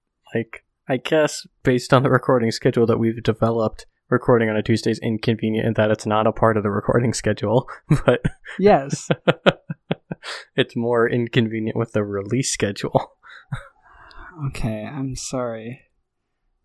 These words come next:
Speaker 1: I was honestly getting worried 'cause I couldn't remember which day we said that we were gonna record. I thought that we may have said Wednesday,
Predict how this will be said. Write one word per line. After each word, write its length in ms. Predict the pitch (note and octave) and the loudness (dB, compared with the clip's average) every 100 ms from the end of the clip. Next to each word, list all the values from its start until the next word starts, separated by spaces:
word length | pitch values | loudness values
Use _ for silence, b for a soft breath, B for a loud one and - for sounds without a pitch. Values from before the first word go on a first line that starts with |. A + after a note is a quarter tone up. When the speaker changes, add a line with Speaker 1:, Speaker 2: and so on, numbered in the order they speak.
| _ _ _ _ _ _ _ _ _ | _ _ _ _ _ _ _ _ _
Speaker 1:
I 100 | - | -2
was 140 | D#3+ C3 | 0 0
honestly 360 | A#2 A#2+ - | 0 -2 -2
getting 180 | G#2+ G#2 | -2 0
worried 240 | G#2 A2 G#2+ | -2 -2 -2
'cause 140 | A2+ | -4
I 60 | A2 | 0
couldn't 260 | C3 B2+ | 0 0
remember 320 | A#2+ G#2 A2+ | 0 0 2
which 260 | G#2 G#2 - | 0 -2 -2
day 260 | G#2 G#2 G#2+ | 0 0 0
we 140 | A2 | -2
said 200 | - A#2 | 0 2
that 140 | A2+ A#2 | 2 0
we 80 | |
were 100 | A2 | -2
gonna 180 | G#2+ G#2+ | -2 -2
record. 460 | A2 - A2+ A2+ G#2+ | -2 -2 0 2 2
I 80 | A2 | 2
thought 200 | A#2 B2+ | 2 2
that 80 | |
we 120 | A#2+ A2 | 2 2
may 140 | G#2+ | 4
have 120 | A2 | 2
said 200 | - A2 | 2 -2
Wednesday, 640 | G#2+ A2+ B2+ D#3+ F3 F#3 | 0 0 2 2 2 0